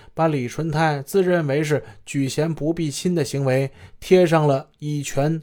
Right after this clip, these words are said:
谋私的标签。我觉得这个例子并非是想为李纯泰证明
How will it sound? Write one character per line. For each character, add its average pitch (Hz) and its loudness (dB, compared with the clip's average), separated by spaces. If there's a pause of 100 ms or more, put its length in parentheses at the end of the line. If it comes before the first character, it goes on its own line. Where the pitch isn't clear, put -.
谋 139 -2
私 139 -6
的 113 -8
标 120 -8
签。 135 -6 (680)
我 147 0
觉 - 2
得 214 6
这 208 4
个 175 0
例 170 4
子 131 -4 (300)
并 170 0
非 165 2
是 143 -2
想 117 -6
为 127 -2
李 117 -6
纯 131 -8
泰 143 -2
证 139 -4
明 131 -4